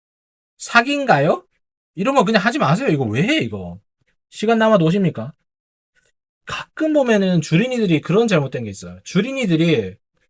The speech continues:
문제가 되는 게 뭐냐면 셜록 홈즈예요, 셜록 홈즈. 셜록 홈즈라 가지고 뭐 어떠한 이런 회사가 뭔가 돼 보이는 게 있다. 그러면은 이 되게 될 수 있는 실마리를 찾으려고 해요, 실마리를. 어, 이걸 왜 찾는데? <laughs> 이거 왜 찾냐고.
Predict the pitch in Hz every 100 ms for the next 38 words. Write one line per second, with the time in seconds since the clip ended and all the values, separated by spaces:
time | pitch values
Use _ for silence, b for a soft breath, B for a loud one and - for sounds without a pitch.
0 | _ _ _ _ 139 226 269 214 175 131
1 | 113 120 160 101 87 _ _ _ _ _
2 | - - 330 370 370 370 220 156 175 202
3 | 226 208 120 - _ _ _ - 294 311
4 | 311 330 320 254 196 165 180 208 135 95
5 | 95 _ _ - 208 220 262 247 180 196
6 | 214 180 170 _ _ - 262 254 262 220
7 | 196 131 95 _ _ _ _ 143 220 240
8 | - 185 254 240 226 214 185 127 - 95
9 | - - 233 254 233 220 180 226 180 _
10 | - 170 226 254 226 196 214 180 156 -
11 | 269 285 277 220 151 143 110 98 95 165
12 | 156 156 113 90 95 _ _ - 240 262
13 | 175 160 - 311 285 151 - 120 - _
14 | - 160 156 - 262 226 127 107 104